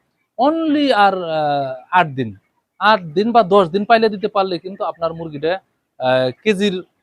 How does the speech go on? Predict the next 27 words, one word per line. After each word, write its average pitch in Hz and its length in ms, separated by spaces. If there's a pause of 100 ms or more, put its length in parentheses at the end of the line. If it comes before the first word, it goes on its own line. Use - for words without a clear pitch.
গড়ে 185 200
কিন্তু 160 220
আপনি 156 200
কেজির 165 300
উপরে 160 260
পাবেন। 117 280 (640)
তো 120 80
তারপরে 196 380
আমি 151 220
যেটা 208 220
করেছি, 220 400 (280)
আম, 120 400 (240)
বাজার 170 320
দেখা 156 240
যায় 170 180
আমাদের 147 320
এখানে 147 340
এখন 139 240 (440)
বড় 170 180
মুরগি 151 260
যেটা 127 280 (500)
এক 151 220
কেজি, 143 300 (160)
উম, 120 600
এক 147 180
কেজি 131 220
একশো 127 300